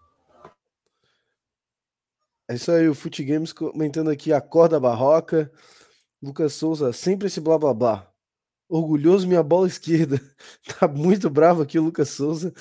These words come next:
O Dedé José falando: "Ele tá numa sinuca de bico e não sabe o que diz."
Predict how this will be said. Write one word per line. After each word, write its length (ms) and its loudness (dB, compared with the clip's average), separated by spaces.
O 120 -10
Dedé 480 4
José 360 0
falando: 340 2
"Ele 160 2
tá 160 2
numa 220 0
sinuca 380 -4
de 120 -8
bico 320 -8
e 40 -2
não 140 -2
sabe 280 0
o 20 -14
que 140 -10
diz." 460 -8